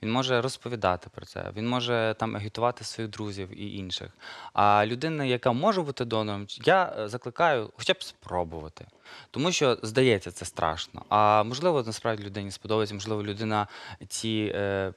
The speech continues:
позитивні якісь моменти, які вона отримує після донації, вони перекриють будь-які там неприємні моменти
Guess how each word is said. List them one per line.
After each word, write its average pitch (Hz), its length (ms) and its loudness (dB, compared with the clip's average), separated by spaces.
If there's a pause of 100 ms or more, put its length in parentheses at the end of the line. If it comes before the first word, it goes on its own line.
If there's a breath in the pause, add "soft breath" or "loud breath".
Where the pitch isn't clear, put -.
позитивні 104 600 -4
якісь 101 260 -8
моменти, 101 320 -6
які 107 100 -8
вона 98 160 -6
отримує 98 440 -8
після 135 320 -6
донації, 95 540 -6
вони 98 200 -6
перекриють 95 540 -4
будь-які 95 420 -10
там 95 260 -2
неприємні 95 380 -4
моменти 104 400 -2